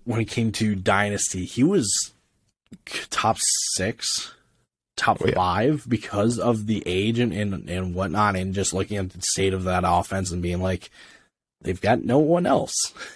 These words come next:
Speaker 1: Um, that's still the same case for this offense. <laughs> They've got, I mean, like, yes, Kenny Golladay, Kadarius Toney, like, all the receivers are there, but, like, when you compare them to Saquon Barkley,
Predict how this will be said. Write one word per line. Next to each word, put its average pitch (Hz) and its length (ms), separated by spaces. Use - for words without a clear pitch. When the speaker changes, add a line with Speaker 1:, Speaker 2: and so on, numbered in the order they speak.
Speaker 1:
Um, 123 480
that's - 260
still 120 200
the 107 120
same 98 280
case 95 240
for 71 160
this - 160
offense. - 560
<laughs> - 380
They've - 160
got, - 200
I 117 80
mean, 120 180
like, 113 180
yes, 113 280
Kenny 127 260
Golladay, 101 420
Kadarius 107 380
Toney, 92 360
like, 92 220
all 107 140
the 117 100
receivers 104 500
are 120 100
there, 123 320
but, 104 120
like, 90 220
when 101 160
you 95 60
compare 107 340
them 120 160
to 104 80
Saquon 95 380
Barkley, 104 500